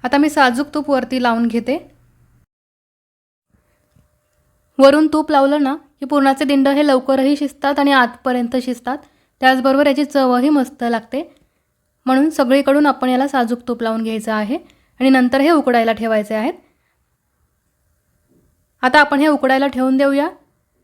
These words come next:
पातेल्यामध्ये मी पाणी घेतलेलं आहे आणि ते गॅसवरती ठेवूया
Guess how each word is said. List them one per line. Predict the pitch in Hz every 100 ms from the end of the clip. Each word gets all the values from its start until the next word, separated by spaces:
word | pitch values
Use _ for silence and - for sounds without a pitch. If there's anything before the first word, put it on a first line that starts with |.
| _ _ _ _ _ _ _ 277
पातेल्यामध्ये | 262 294 294 294 294
मी | 302
पाणी | 294 269 277
घेतलेलं | 285 285 285
आहे | 277 262
आणि | 311 285
ते | 269
गॅसवरती | 254 240 240 247 254
ठेवूया | 262 262 254 269